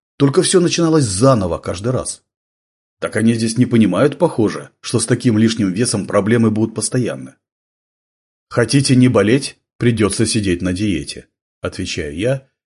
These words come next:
и вижу, что такая мысль совсем не нравится пациенту. Это его дело, по большому счёту, и его проблемы. Пациент достаёт красивый лопатник из куртки и спрашивает меня: «Сколько за лечение с меня?»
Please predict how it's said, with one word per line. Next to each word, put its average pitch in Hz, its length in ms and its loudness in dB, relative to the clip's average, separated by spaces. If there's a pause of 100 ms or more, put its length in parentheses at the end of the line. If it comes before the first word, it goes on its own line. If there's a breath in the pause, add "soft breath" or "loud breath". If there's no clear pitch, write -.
(160)
и 190 120 2
вижу, 147 320 2
что 123 160 -4
такая 95 380 -4
мысль 104 380 -2 (220)
совсем 98 500 -4
не 98 100 -2
нравится 104 480 -2
пациенту. 73 600 -10 (720)
Это 98 220 -4
его 131 220 6
дело, 180 340 2
по 85 120 -8
большому 85 420 -8
счёту, - 400 -10 (160)
и 107 80 -4
его 110 320 0
проблемы. 71 520 -10 (920)
Пациент 160 460 0
достаёт 110 540 0
красивый 92 420 -6
лопатник 131 540 -2
из 131 100 -6
куртки 127 520 -2 (100)
и 160 80 -4
спрашивает 76 680 -10
меня: 76 320 -14 (800)
«Сколько 143 480 2
за 113 100 -2
лечение 143 440 0
с - 100 -12
меня?» 78 300 -12